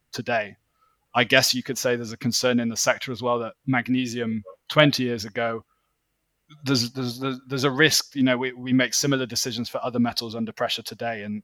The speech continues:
and increase our dependence on, on China, not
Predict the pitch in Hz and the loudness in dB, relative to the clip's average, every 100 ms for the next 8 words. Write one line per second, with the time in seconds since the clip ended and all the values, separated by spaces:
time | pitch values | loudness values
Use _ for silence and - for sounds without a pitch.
0 | _ 113 110 107 _ 135 123 - 131 - | _ -6 -4 -6 _ -4 -2 2 4 2
1 | - _ 120 113 117 - 117 110 - 110 | -2 _ 2 2 -2 0 0 2 -2 -4
2 | 110 101 - 113 - 117 113 107 113 120 | -6 -10 -10 -6 -2 -2 -2 -2 0 0
3 | 117 | -2